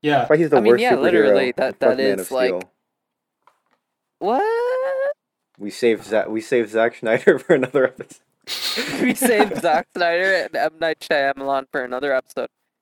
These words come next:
Speaker 3: Okay, uh, actually, we should probably do the top one hundred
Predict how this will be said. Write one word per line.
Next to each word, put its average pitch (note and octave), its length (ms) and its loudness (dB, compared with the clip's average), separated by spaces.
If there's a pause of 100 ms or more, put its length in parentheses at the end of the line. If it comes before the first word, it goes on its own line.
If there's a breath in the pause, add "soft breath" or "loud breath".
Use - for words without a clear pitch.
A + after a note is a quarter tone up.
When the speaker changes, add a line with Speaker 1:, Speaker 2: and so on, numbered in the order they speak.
(180)
Speaker 3:
Okay, G3 300 -2
uh, C#3 100 -2 (120)
actually, A3+ 340 -2
we G#3 160 -4
should - 180 -8
probably F3 300 -2
do B2+ 140 -4
the A#2+ 120 -4
top A#2 260 -4
one A#2+ 140 -12
hundred A#2+ 320 -10